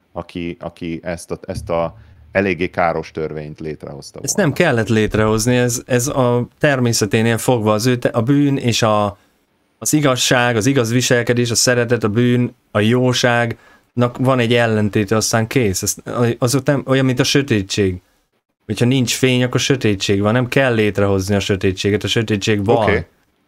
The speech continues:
Speaker 1: Ha viszont ez egy ennyire erős törvényszerűség, hogy kvázi Istennek is az ő teremtő munkássága során adottság, akkor milyen alapon kéri számon az embereken ennek a következményeit?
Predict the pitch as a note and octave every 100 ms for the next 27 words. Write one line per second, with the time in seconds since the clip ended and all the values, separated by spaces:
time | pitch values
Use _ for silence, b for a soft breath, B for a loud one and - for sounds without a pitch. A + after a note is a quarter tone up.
0 | _ _ _ _ _ _ _ _ - C#3+
1 | F#3+ A2+ F#2+ G2 F#2+ F2+ G2 A#2+ E3 C3
2 | F2 D#2+ D2+ - F2 E2 D2 D2 - C2+
3 | - - - - E2+ - - A2 A2+ G#2+
4 | B2+ - G#2+ F2 E2+ F2+ E2+ E2+ E2+ E2
5 | G2 E2+ D#2+ D#2+ E2+ E2+ D2+ - D2 D#2
6 | F#2 E2+ D#2 E2+ G2 D2 - - C#2 C2+
7 | D#2+ E2+ _ _ _ _ _ _ _ _
8 | _ _ _ - G2 - G2+ F#2+ F#2 -
9 | F#2 C3 D#3 F2 F#2 G2+ - A2 A2 A2
10 | - _ _ _ - F#2 F#2+ F2 - D#2
11 | D#2+ F2+ G2+ A2 A2 _ _ _ _ _
12 | _ _ - D#2+ E2+ F#2 F#2+ G2 G2 G2
13 | G2 F2+ - F2 F#2 G#2+ - G2 D#2 -
14 | C#2+ - - - -